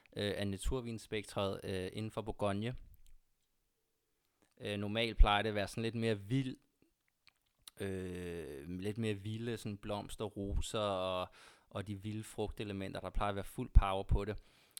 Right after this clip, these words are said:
Øh, Jan Duroux, han har arbejdet ti år hos, øh, Priorac, øh, og så begyndte han så selv at lave vin i to tusind og ti. Øh, Priorac er også sådan lidt, øh, skal vi sige, det sorte får inden for, øh, hvad hedder det,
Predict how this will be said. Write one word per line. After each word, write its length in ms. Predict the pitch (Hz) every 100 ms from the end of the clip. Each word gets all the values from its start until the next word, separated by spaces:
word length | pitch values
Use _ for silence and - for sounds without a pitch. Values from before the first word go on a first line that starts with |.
| -
Øh, 320 | 110 101 95
Jan 140 | 98 98
Duroux, 260 | 107 110
han 100 | 113
har 60 | 104
arbejdet 380 | 101 110 104 95
ti 280 | - 143
år 240 | 117 110 107
hos, 340 | - 104 -
øh, 140 | 101 95
Priorac, 560 | - 98 95 107 120 - - - - - -
øh, 640 | - 104 101 98 95 95 92
og 140 | -
så 100 | -
begyndte 300 | 104 - 104
han 100 | 101
så 240 | - 107 101
selv 320 | - 117 101
at 80 | 101
lave 200 | 101 98
vin 240 | 110 104
i 40 |
to 200 | - 113
tusind 180 | 107 104
og 60 | 95
ti. 380 | - 117 104 _ _ _ _ _ _ _ - - -
Øh, 180 | 95 92
Priorac 480 | - 104 95 98 101
er 100 | 101
også 240 | 95 98 -
sådan 120 | 101
lidt, 220 | 98 -
øh, 340 | 101 95 95 92 - - - -
skal 200 | - 101
vi 60 |
sige, 200 | 98 101
det 100 | 98
sorte 320 | - 104 107
får 320 | 107 110 101 95
inden 260 | 101 98
for, 600 | - 101 95 92 92 90 - -
øh, 380 | 90 90 87
hvad 140 | 85 90
hedder 260 | 92 90 90
det, 340 | 90 87 90